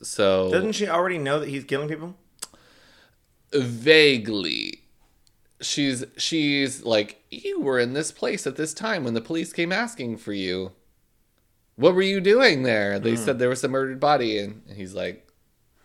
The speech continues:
Speaker 2: Yeah.
Speaker 1: "Shut up,
Speaker 2: <laughs> Mm.
Speaker 1: woman."
Speaker 2: Mm.
Speaker 1: You could do that in the twenties.
Speaker 2: Mm-hmm.
Speaker 1: Um,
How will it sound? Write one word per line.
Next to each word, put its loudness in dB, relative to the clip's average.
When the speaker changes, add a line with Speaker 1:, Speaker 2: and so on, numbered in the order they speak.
Speaker 2:
Yeah. -14
Speaker 1:
"Shut -6
up, -8
Speaker 2:
<laughs> -
Mm. -10
Speaker 1:
woman." -10
Speaker 2:
Mm. -12
Speaker 1:
You -12
could -18
do -12
that -14
in -20
the -20
twenties. -20
Speaker 2:
Mm-hmm. -10
Speaker 1:
Um, 4